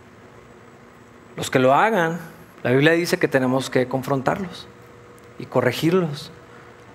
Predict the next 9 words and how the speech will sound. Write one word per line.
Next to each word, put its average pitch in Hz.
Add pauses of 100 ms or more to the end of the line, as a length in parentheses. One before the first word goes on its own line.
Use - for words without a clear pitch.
(180)
y 127
traerlos 156
de 175
vuelta 160 (240)
antes 143
de 170
que 156
eso 147
progrese. 156